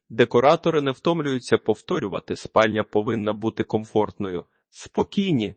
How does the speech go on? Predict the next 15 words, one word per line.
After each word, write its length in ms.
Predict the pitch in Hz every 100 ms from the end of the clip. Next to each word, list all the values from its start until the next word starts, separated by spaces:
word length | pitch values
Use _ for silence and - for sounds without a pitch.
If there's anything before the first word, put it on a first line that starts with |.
| _ -
теплі 360 | 196 202 185
або 240 | 135 110 117
холодні 480 | - 113 139 135 110
відтінки 540 | 110 - 220 208 107
підійдуть 600 | - 110 123 131 110 92
для 140 | 104
дизайну, 580 | 101 107 107 107 113 107
яскраві 520 | 104 - - 131 120
фарби 460 | 117 104 113 131 165
скоріше 680 | - - 135 113 - 95 87 _ -
негативно 640 | 117 113 107 180 170 123
позначаться 760 | - 104 104 123 - 135 - 101
на 120 | 107
нічному 540 | 120 117 - 123 147
сні. 420 | 139 - 95 85